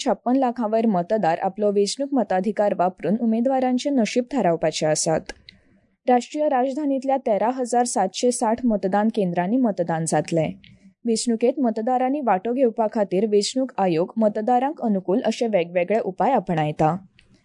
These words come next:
मतदान अणभव सोंपो आनी सरळ करपा खातीर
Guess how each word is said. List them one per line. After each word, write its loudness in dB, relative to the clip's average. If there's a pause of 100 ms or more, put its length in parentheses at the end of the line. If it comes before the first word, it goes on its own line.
(480)
मतदान 2
अणभव 2
सोंपो 0
आनी 0
सरळ 0
करपा 0
खातीर 0